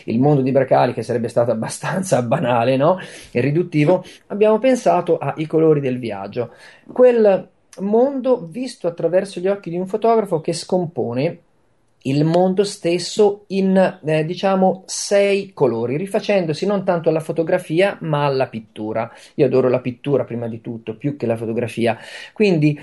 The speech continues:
eh, da qui ho visto i, i tre colori primari e i tre secondari, che sono rubino, zaffiro, giada, smeraldo, topazio ed ametista.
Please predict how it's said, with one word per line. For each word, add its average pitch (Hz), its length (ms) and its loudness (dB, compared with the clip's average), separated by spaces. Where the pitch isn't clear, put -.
eh, 151 800 2
da 156 200 2
qui 302 140 -2
ho 247 80 2
visto 160 580 0
i, 151 480 -2
i 160 80 -6
tre 240 220 0
colori 185 320 4
primari 160 560 2
e 147 60 2
i 139 40 0
tre 156 160 2
secondari, 151 560 2
che 180 120 0
sono 139 420 2
rubino, 151 680 2
zaffiro, 151 640 0
giada, 156 640 2
smeraldo, 139 800 0
topazio 131 560 0
ed 117 100 -2
ametista. 110 800 -6